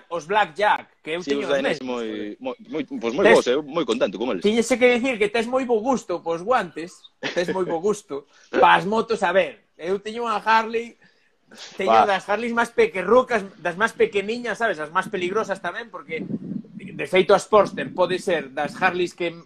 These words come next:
Speaker 1: que tocada, porque a miña está chaveada, está aí tocada aí electrónica.
Speaker 2: E-, e-, eso que é
Speaker 1: Entonces
Speaker 2: chaveada, pa que che, pa que che dé máis?
Speaker 1: Chaveada pa que dé un pouquiño máis, sí, pa que dé un
Speaker 2: Pero
Speaker 1: pouquiño
Speaker 2: é
Speaker 1: máis de estuxe,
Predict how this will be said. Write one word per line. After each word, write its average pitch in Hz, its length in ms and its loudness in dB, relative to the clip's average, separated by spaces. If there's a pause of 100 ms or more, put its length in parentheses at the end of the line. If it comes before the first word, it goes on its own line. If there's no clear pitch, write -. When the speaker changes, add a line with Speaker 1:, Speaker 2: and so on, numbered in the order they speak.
Speaker 1:
que 160 320 -4
tocada, 151 560 2
porque 127 200 -8
a 139 80 -4
miña 160 200 -10
está 156 240 -4
chaveada, 143 480 -2
está 131 400 -10
aí 139 160 -8
tocada 135 560 -4
aí 131 240 -6
electrónica. 135 560 -4
Speaker 2:
E-, 135 80 -8
e-, - 240 -14
eso 135 80 -6
que 131 80 4
é 120 80 4
Speaker 1:
Entonces 151 80 4
Speaker 2:
chaveada, 107 240 4
pa 113 80 -2
que 117 80 -8
che, 143 160 0
pa - 160 -4
que 123 80 -4
che 143 80 0
dé 135 80 -2
máis? 98 240 -2 (560)
Speaker 1:
Chaveada 190 400 4
pa 190 80 -8
que 190 160 -2
dé 196 40 -2
un 190 120 -8
pouquiño 165 320 -6
máis, 127 240 -12
sí, - 240 -10
pa - 160 0
que 151 120 0
dé 185 40 6
un 185 80 2
Speaker 2:
Pero 202 160 8
Speaker 1:
pouquiño 208 80 8
Speaker 2:
é 202 80 4
Speaker 1:
máis 190 80 6
de 202 80 4
estuxe, 226 400 0